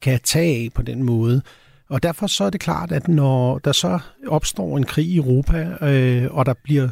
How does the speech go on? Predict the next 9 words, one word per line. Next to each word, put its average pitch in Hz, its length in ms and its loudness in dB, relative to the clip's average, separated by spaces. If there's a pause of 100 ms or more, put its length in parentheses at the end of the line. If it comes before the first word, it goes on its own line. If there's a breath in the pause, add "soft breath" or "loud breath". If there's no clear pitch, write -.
(100)
skudt - 320 0
artillerigranater 135 880 0
af 147 300 2
i 165 140 2
det 139 140 2
omfang, 143 520 0
vi, 135 240 6 (520 soft breath)
vi 135 100 2
ser, 151 320 -2